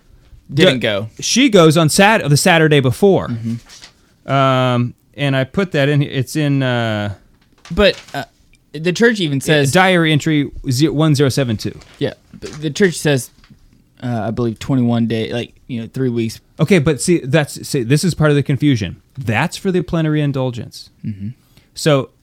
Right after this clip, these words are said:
Speaker 2: on the one hand, we have a private revelation
Speaker 1: Mm-hmm.
Speaker 2: of Christ telling Saint Faustina, "For those people who receive communion worthily on Divine Mercy Sunday,
Speaker 1: Mm-hmm.
Speaker 2: you will receive," what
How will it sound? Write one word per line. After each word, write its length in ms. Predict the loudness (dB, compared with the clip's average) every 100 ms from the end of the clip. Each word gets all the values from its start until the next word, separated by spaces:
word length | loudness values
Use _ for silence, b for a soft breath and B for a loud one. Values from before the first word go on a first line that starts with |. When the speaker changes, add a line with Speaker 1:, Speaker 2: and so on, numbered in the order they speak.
| _ -2
Speaker 2:
on 180 | 0 2
the 80 |
one 200 | 2 2
hand, 240 | 2 2 0
we 120 | 0
have 120 | 0
a 60 | -2
private 400 | -2 2 2 2
revelation 800 | 2 2 2 2 0 -4 -8 -10 -8
Speaker 1:
Mm-hmm. 300 | -6 -4 -2
Speaker 2:
of 120 | -4
Christ 480 | -2 0 0 -4 -8
telling 300 | -4 -2 -2
Saint 240 | -4 -6 -4
Faustina, 640 | -4 -4 -4 -4 -4 -6 -12 b b b -6
"For 100 | -2
those 280 | 2 2 2
people 260 | -2 0 0
who 100 | 0
receive 360 | -2 -4 -4
communion 560 | -4 -4 -2 -2 -4 -2
worthily 680 | 0 0 0 0 -2 -2 -6 _
on 440 | -4 -2 0 -2 -4 -10 _ _ _ _ _ _ _ _
Divine 280 | -2 0 0
Mercy 260 | -2 -4
Sunday, 520 | -4 -4 -4 -4 -6 -8
Speaker 1:
Mm-hmm. 180 | -10 -4
Speaker 2:
you 120 | -4
will 140 | -2 -4
receive," 640 | -4 -4 -4 -4 -6 _ _ _ _ _ _
what 200 | -8 -8